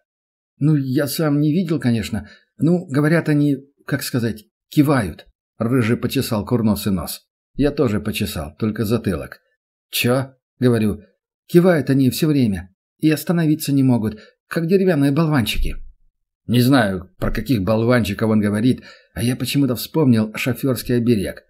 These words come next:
Их из капельниц плетут. Висит такой под потолком кабины Урала,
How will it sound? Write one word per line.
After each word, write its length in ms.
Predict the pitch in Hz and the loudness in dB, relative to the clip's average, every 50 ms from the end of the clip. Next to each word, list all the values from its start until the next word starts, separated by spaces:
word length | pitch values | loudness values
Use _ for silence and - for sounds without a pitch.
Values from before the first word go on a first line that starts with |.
| _ _ _ _ _ _ _ _ _ | _ _ _ _ _ _ _ _ _
Их 240 | - 151 147 127 - | -2 -2 -2 -2 -2
из 120 | 147 139 - | -6 -6 -4
капельниц 580 | - 175 151 113 - 117 107 104 101 101 - | -2 -2 -2 -2 -2 -2 -2 -2 -2 -4 -4
плетут. 420 | - 123 123 104 - 82 69 - - _ _ _ _ _ _ _ - | -2 -2 -2 0 -2 -6 -10 -12 -18 _ _ _ _ _ _ _ 4
Висит 340 | 135 160 160 226 220 214 | 4 4 4 2 -2 -4
такой 320 | - 139 - - 147 143 113 | -6 -6 -2 -2 -2 0 0
под 180 | - 123 - | -2 -4 -4
потолком 440 | - 127 - 120 113 - 160 139 127 | -4 -4 -2 -4 -2 -2 -2 -2 0
кабины 320 | - 120 113 135 131 120 110 | 0 0 2 2 4 2 2
Урала, 540 | 104 101 117 139 147 131 117 104 90 - | 0 0 0 0 2 0 0 -2 -4 -8